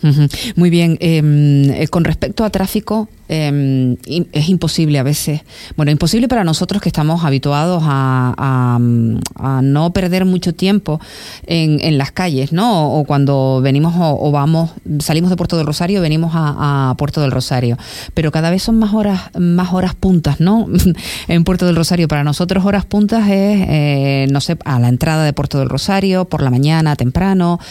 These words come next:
el mediodía, la salida de los, de los centros escolares, que podemos ya,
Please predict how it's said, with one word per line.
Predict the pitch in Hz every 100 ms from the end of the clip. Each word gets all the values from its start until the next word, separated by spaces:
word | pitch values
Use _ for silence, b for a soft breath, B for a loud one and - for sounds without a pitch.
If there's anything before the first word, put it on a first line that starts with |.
| B -
el | 190
mediodía, | 156 151 143 165 160
la | 147
salida | - 147 147
de | 139
los, | 135 135 131 139
de | 156
los | 135 131
centros | 151 139 139 135 127
escolares, | - 131 151 175 170
que | -
podemos | 139 143 135
ya, | 143 139 131